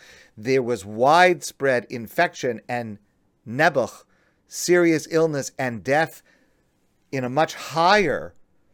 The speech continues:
proportion than in other parts of the country, he s-, changed his opinion. He ruled that individuals could set aside the laws of Shabbos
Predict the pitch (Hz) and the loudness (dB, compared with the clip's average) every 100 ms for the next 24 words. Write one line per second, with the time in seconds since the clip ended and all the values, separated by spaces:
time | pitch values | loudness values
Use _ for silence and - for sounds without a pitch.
0 | _ _ _ _ _ _ - 147 - 151 | _ _ _ _ _ _ -8 -8 2 6
1 | 175 - 131 107 90 135 127 - 156 160 | 6 4 -6 -6 -2 -2 -2 -2 2 2
2 | 143 147 147 - 110 - 127 135 170 180 | 0 0 0 0 -8 -6 -6 -6 -4 -6
3 | - 143 139 123 _ _ _ _ _ - | -6 -6 -6 -8 _ _ _ _ _ -20
4 | - - - 156 156 156 143 117 135 107 | -20 -10 0 2 2 -4 -8 -6 -4 -4
5 | - 139 143 175 220 285 _ _ _ _ | -6 -4 -2 -2 -6 -10 _ _ _ _
6 | _ _ _ _ _ _ _ _ _ - | _ _ _ _ _ _ _ _ _ -20
7 | _ _ _ _ _ - 165 143 165 196 | _ _ _ _ _ -6 -4 2 6 8
8 | 202 196 160 - 117 151 151 147 _ _ | 8 6 2 -10 -2 2 4 2 _ _
9 | _ _ 143 139 135 120 202 175 180 175 | _ _ -6 -4 -2 4 2 4 2 2
10 | 170 - 160 151 - - - 170 180 180 | 0 -2 0 0 -2 -10 -2 2 2 0
11 | - 160 156 135 135 143 147 127 107 - | 0 2 2 0 0 2 2 0 -8 -4
12 | 160 165 208 233 - | 0 0 0 -4 -6